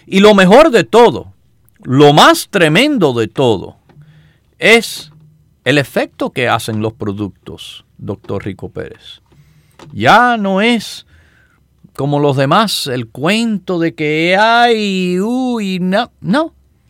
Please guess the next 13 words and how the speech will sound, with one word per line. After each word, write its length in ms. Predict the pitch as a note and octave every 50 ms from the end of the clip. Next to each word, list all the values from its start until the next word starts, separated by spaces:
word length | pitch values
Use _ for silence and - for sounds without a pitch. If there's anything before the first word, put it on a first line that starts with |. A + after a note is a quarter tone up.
| _ _ _ _ _ _ _ _ C#3
no, 160 | C3+ D3+ F#3+
no. 220 | G#3 D#3+ D3 E3 - _ _ _ _ _ _ _ _ _
Personas 500 | - A#2+ G#2+ - - B2 A#2+ D3+ E3 -
de 140 | - E3+ E3+
verdad, 360 | G3 F#3+ F3+ D#3+ D#3+ D#3+ E3
tomando 380 | - C#3+ B2 A#2 A#2+ C#3+ D3+ D3+
los 140 | E3 D#3+
productos 580 | - - E3 D#3 D#3+ E3+ E3 - - F3 - -
de 100 | E3 D#3
verdad, 400 | D#3 E3 D#3+ D3+ D3 D#3 D#3+ E3
nos 200 | E3 D#3 D#3 C3+
llaman 640 | C#3 D#3 F3 G3+ G#3 G3+ F3 C#3 A#2 A2+ A2+ A2 A2 A2+ - _ _ _ _ _ _ _ _ _ _ _ _
siempre, 1120 | - - - - - - - D3+ C#3+ D3+ D3+ D3 C3 A2 G2 - - F2+ E2+ D#2+ E2+ F2